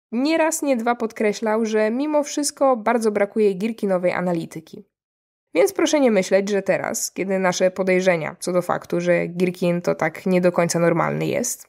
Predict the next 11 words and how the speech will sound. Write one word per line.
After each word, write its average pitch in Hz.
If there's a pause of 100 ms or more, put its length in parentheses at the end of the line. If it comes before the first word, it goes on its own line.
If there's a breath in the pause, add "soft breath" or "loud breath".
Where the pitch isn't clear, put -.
zostały 120
potwierdzone 170
przez 170
osobę 156
z 165
jego 170
bliskiego 156
kręgu, - (520 loud breath)
oznacza 302
to, 330
że 294